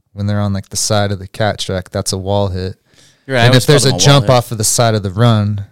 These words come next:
Speaker 1: that's a jump. So, like, we don't really fuck with side hit terminology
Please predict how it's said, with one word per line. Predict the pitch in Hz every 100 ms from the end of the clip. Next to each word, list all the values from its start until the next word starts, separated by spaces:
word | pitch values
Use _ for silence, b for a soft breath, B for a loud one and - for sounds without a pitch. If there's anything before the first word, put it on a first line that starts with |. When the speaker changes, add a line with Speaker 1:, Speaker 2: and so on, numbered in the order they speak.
| -
Speaker 1:
that's | 92 92
a |
jump. | 85 - 95 98 - - _ _
So, | _ -
like, | 104 -
we | 117
don't | 113 113
really | 107 101
fuck | - 101 -
with | 90
side | - 95 95 87
hit | 92 - _
terminology | - 107 95 92 101 98 - -